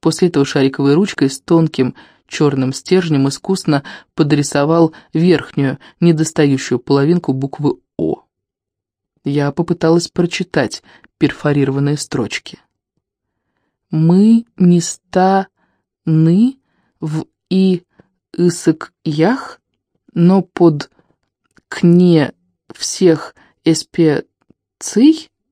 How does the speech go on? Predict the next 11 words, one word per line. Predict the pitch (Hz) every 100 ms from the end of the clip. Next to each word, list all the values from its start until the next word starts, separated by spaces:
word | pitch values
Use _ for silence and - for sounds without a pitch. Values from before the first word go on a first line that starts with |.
| _ _ _ _ _
нши | - 156 156 - - 160 131 _ _ _ _ _ _ _ _ _
мы | 160 160 180 185 175 170 _ _ _ _ _ _ -
взвръемся | 147 147 143 156 147 143 143 156 165 160 - _ _ - 151 165 156 - - 254 330 _ _ _ _
к | -
на | 165 165 175 156 151 _ _ _ _ _ _
ань | 170 220 285 294 _ _ _ _ _ _ -
и | 160 165 147 _ _ _ _ _ _ -
точь | 190 226 - -
е, | 147 151 131 - _ _ _ _ _ _ _ _ _
е | 165 156 170 170
вид | 160 160 202 233 175